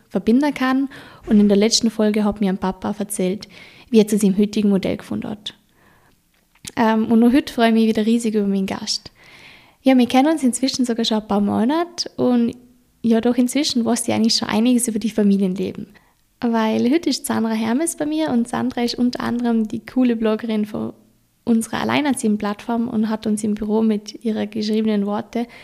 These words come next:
mehr als einmal schon zum Lachen gebracht. Und da muss ich auch immer wieder an die Pony-Geschichte denken. Ähm, <laughs> und jeder, der jetzt nicht weiß, wovon ich rede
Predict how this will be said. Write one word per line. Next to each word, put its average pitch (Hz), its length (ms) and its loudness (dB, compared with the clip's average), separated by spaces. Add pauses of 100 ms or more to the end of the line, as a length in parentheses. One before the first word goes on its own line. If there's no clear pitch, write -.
(440)
mehr 254 160 6
als 269 160 2
einmal 214 460 2
schon 202 200 0
zum 202 180 -2
Lachen 196 420 -2
gebracht. - 640 -8
Und 233 200 0 (160)
da 226 100 0
muss 247 220 4
ich 233 100 4
auch 226 40 2
immer 240 260 2
wieder 220 160 -2
an 214 80 2
die 214 80 0
Pony-Geschichte 214 880 0
denken. 220 520 0 (920)
Ähm, 226 240 2 (160)
<laughs> - 140 0
und 240 100 6
jeder, 226 240 4
der 214 160 2
jetzt 214 160 -2
nicht 208 120 -2
weiß, 226 220 -2
wovon 208 300 0
ich 208 240 -6 (180)
rede 247 360 2